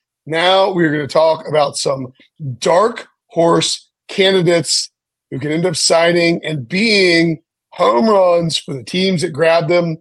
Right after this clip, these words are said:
Has to be somebody outside of Prisco's top fifteen. That's the only rule. This free agent dark horse segment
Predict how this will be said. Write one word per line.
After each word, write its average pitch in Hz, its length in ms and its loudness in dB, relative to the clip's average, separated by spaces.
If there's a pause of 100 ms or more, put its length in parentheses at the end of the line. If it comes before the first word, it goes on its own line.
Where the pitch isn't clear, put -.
(300)
Has 165 240 -2
to 190 40 -6
be 160 80 -4
somebody 151 400 -4
outside 185 380 0
of - 80 -8
Prisco's 156 500 -4 (280)
top 156 280 -2
fifteen. 175 380 -4
That's 143 160 -6
the 170 80 0
only 175 180 2
rule. 170 380 2 (160)
This 202 180 0
free 208 320 -2
agent 190 340 0
dark 226 380 0
horse 190 320 -4
segment 175 500 0